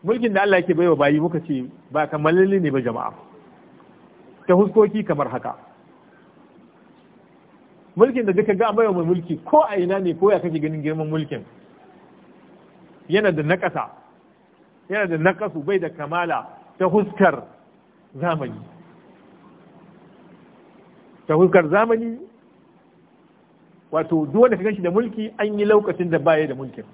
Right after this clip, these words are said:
An yi zamanin da ba shi ne mai mulkin ba. Kazalika sannu a hankali za a waye gari ba shi ne mai mulkin ba. Ba ku gane ba ko?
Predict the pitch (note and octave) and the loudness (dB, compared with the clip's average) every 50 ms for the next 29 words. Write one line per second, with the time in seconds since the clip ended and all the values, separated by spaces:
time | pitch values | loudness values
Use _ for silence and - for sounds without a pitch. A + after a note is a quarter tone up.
0 | - - _ - - - - - - - - - - - - - - _ _ _ | -20 -20 _ -20 -20 -20 -20 -20 -20 -20 -20 -20 -20 -20 -20 -20 -20 _ _ _
1 | _ - C#3 C3+ C3 - - _ _ _ _ _ _ _ _ - - - D3+ E3+ | _ -20 -20 -20 -20 -20 -20 _ _ _ _ _ _ _ _ -10 -4 -2 0 0
2 | F3+ F3 D3 F#3 G3 G3 G3+ F#3+ F#3 F#3 G3+ G#3 F#3+ D#3 E3+ D3+ B2+ D3+ D3+ D3+ | 0 2 2 4 4 4 2 2 0 0 0 -2 -2 -2 -4 -4 -2 -2 -2 -2
3 | D3 - G#3+ A3+ G#3+ G3+ E3+ D#3 D3 D3 D#3+ F#3+ F#3+ E3+ E3+ C#3 C3+ D#3+ F3+ F3+ | -4 -6 -6 -4 -2 -2 -2 -2 -2 -2 -2 -2 -2 -4 -6 -4 -2 -2 -2 -4
4 | - - - - - _ _ _ _ - - - - - - - - _ _ _ | -6 -14 -20 -20 -20 _ _ _ _ -20 -20 -20 -20 -20 -20 -20 -20 _ _ _
5 | _ _ _ _ _ - - - - F3 D#3 D3+ F3+ G3 A3+ B3 C#4 C4+ C#4+ B3 | _ _ _ _ _ -20 -20 -6 -4 -2 2 2 4 2 2 0 0 0 -2 0
6 | - G#3 F#3 F3 F3 G#3 - A3 F#3+ F3 B3 C4 C4 A3+ A#3 A3+ A#3+ B3 A3+ G3+ | 0 0 -2 0 0 0 0 0 0 -2 -2 -2 -2 -2 -2 -2 -2 -4 -2 -2
7 | B3 C4 C4 G#3 F#3+ F#3 F#3 G#3 G#3 F#3 F#3 F#3+ G3+ F#3 F3 D#3 - G#3 G3+ G3 | -2 -2 0 0 0 2 2 2 4 4 2 2 2 0 -4 -4 -4 -2 0 2
8 | F#3+ G#3+ G3 - - - _ _ - _ - - - - - - - - - - | 0 0 -2 -8 -20 -20 _ _ -20 _ -20 -20 -20 -20 -20 -20 -20 -20 -20 -20
9 | - - _ _ _ _ _ _ - D3 D3 F#3+ A#3+ G#3+ G#3 F3 B2+ A#2 - - | -20 -20 _ _ _ _ _ _ -10 -4 -2 -2 -2 0 -2 -2 -4 -4 -6 -10
10 | - - - - - - - - - - - - - - - - - - - - | -14 -20 -20 -20 -20 -20 -20 -20 -20 -20 -20 -20 -20 -20 -20 -20 -20 -20 -20 -20
11 | - - - - - - - - - - - - B2+ B2 C#3+ F3 G3 G3 E3+ D#3+ | -20 -20 -20 -20 -20 -20 -20 -20 -20 -14 -8 -6 -4 0 0 2 2 2 2 2
12 | D3+ F#3+ F#3+ | 0 0 -4